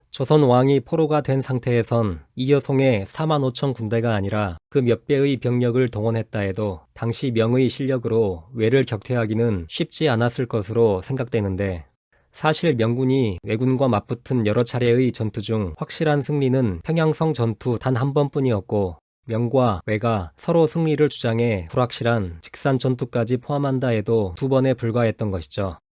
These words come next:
벽제관 전투나 울산 외성 전투에서 경험했듯이 명군이 왜군을 제압할 정도의 강력한 군대는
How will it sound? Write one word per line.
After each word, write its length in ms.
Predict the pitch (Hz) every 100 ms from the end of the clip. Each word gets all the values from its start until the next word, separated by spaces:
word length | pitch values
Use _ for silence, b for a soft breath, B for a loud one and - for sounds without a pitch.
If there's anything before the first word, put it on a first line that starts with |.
| _ _ _ _ -
벽제관 480 | 123 - 147 143
전투나 560 | 123 120 117 117 110 92
울산 320 | 120 113 139 131
외성 280 | 117 127
전투에서 500 | 123 120 - 117 107
경험했듯이 840 | 120 113 117 113 - - 120 98 85
명군이 460 | 135 123 135 143 131
왜군을 440 | 113 127 135 127
제압할 460 | 117 113 120 131 127
정도의 640 | 123 113 110 117 117 87
강력한 540 | - 123 127 127 143 139
군대는 560 | 120 110 117 120 101